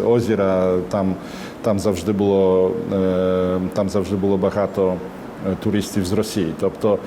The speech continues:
е, зрозуміло, і в,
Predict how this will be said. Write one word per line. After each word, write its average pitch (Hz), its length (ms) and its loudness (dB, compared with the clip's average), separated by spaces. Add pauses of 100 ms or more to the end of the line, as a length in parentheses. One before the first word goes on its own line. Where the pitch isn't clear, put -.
(560)
е, 98 520 2
зрозуміло, 113 1080 4
і 120 60 2
в, 107 60 0